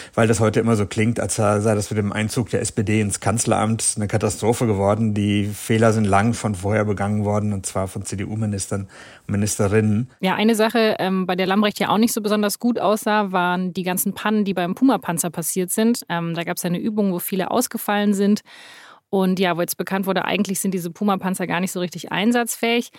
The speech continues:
Speaker 2: Ist das dann nicht auch was, naja, wo der Fehler auch viel früher passiert ist, wo Lambrecht jetzt eigentlich für was gerade stehen muss, was vorher falsch entschieden wurde?
Speaker 1: Ich glaube, die Pannen beim Puma-Panzer kann man Frau Lambrecht wirklich nur zum kleinen Teil vielleicht gar nicht anlasten. Das System ist seit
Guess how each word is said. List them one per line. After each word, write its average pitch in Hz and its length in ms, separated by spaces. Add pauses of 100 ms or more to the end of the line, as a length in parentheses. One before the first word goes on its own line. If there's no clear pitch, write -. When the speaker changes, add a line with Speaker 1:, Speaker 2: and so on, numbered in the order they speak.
(340)
Speaker 2:
Ist 202 160
das 202 120
dann 233 140
nicht - 160
auch - 180
was, 220 300
naja, 190 300
wo 185 80
der 185 100
Fehler 202 300
auch 196 140
viel 214 180
früher 254 340
passiert 247 580
ist, 233 340
wo 190 100
Lambrecht 208 400
jetzt 190 160
eigentlich 196 320
für 190 100
was 185 160
gerade 180 260
stehen 196 360
muss, 190 340
was 175 180
vorher 208 300
falsch 233 280
entschieden 240 420
wurde? 240 320 (880)
Speaker 1:
Ich 139 100
glaube, 165 240
die 135 640
Pannen 170 300
beim 131 200
Puma-Panzer 180 560
kann 147 120
man 131 100
Frau 127 140
Lambrecht 123 420
wirklich 120 300
nur 117 160
zum 110 160
kleinen 113 420
Teil 110 300
vielleicht 110 280
gar 107 200
nicht 117 360
anlasten. 120 1000
Das 113 240
System 127 340
ist 117 120
seit 110 280